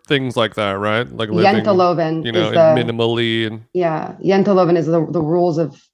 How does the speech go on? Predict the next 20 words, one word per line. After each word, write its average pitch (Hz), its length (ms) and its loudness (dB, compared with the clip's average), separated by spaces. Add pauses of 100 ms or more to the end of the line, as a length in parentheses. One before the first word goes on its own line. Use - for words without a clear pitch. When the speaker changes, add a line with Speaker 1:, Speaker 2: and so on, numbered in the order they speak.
Speaker 2:
the 170 80 2
law 165 260 4
of 147 80 -2
Jenta, 170 540 -4 (240)
which - 160 -6
I 175 80 2
believe, 175 520 2 (120)
um, 147 400 -4 (260)
was - 240 -8
written, 165 320 4
I - 60 -2
think 160 320 -4
it's - 120 -16
like 143 120 -6
a - 200 -2
Speaker 1:
It's 180 140 -6
giving 247 280 0
Jewish, 156 420 4
that 127 180 0
word. 127 340 0